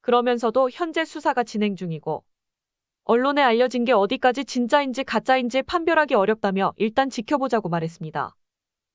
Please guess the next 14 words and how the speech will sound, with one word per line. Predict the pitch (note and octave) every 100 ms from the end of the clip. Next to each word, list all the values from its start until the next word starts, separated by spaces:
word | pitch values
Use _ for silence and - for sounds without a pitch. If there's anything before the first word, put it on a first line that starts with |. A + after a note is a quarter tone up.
| _
자, | - A3+
그러면 | A#3+ A#3 B3 C4
지금부터 | - B3 A3+ G#3+ A#3 E3 _ _ -
잠시만 | A3+ A3 A#3+ C4+ C#4
주목해 | C4+ D#4 E4 D#4
주시기 | C#4+ C#4 A3+
바랍니다. | A3+ F#3 D#3 D3+ G2+ _ _ _
제가 | - A3+ B3+
구독자분들을 | - B3 D4 D4 C4 C4 B3 A#3+
위해서 | G3+ F3 E3+ G3+
깜짝 | - C4 D4 D4
선물을 | E4 C#4+ C#4+
하나 | D4 C4+ A#3+
준비했는데요. | A3 F#3+ F#3 D#3 D3 D3+ E3